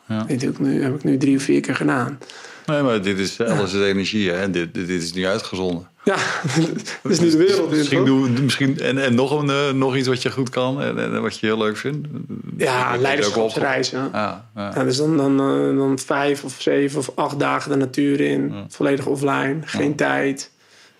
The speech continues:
Speaker 2: Echt de wildernis
Speaker 1: Ja, die
Speaker 2: in.
Speaker 1: heb ik al gehoord, hè? Ik zei,
Speaker 2: Ja.
Speaker 1: "Nou, dat kunnen we,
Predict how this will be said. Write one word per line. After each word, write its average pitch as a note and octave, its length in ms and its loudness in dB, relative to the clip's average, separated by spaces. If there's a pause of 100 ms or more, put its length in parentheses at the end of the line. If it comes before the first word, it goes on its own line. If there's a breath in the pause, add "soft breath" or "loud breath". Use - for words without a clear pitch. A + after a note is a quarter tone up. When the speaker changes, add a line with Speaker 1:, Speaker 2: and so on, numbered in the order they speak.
(120 soft breath)
Speaker 2:
Echt - 340 -2
de C#3 160 2
wildernis C3 420 2
Speaker 1:
Ja, A2+ 60 2
die A#2+ 120 4
Speaker 2:
in. G#2+ 60 2
Speaker 1:
heb G2 80 4
ik G2 100 0
al G#2 100 2
gehoord, F#2 340 0
hè? G#2 260 -2
Ik - 120 -6
zei, C#3+ 140 0
Speaker 2:
Ja. A2 80 0
Speaker 1:
"Nou, E2 300 0
dat E2+ 80 -4
kunnen F#2 300 -2
we, F#2 100 0